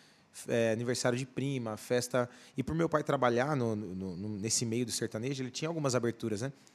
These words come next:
"Ó, vai ter o aniversário do fulano lá, não sei na onde, ô, bota meu filho aí pra, pra cantar." E aí começou assim.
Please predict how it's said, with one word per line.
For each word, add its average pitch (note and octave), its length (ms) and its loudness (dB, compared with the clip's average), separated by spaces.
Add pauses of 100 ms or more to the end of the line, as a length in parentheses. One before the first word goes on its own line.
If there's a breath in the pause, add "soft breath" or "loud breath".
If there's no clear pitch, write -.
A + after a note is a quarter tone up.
(160 loud breath)
"Ó, A2+ 200 2
vai A2 140 0
ter B2 120 -4
o - 20 2
aniversário A#2+ 460 2
do B2+ 80 -2
fulano B2+ 420 0
lá, A#2 140 0
não B2+ 80 -6
sei C3 160 -4
na B2+ 100 -2
onde, A#2+ 160 0
ô, C#3 140 6
bota A2 260 0
meu C#3+ 120 -2
filho C3+ 220 0
aí B2+ 100 0
pra, A2 240 -2
pra - 140 -14
cantar." A2+ 460 -6 (520 soft breath)
E A#2+ 40 2
aí B2 80 2
começou D#3 540 6
assim. D#3 320 2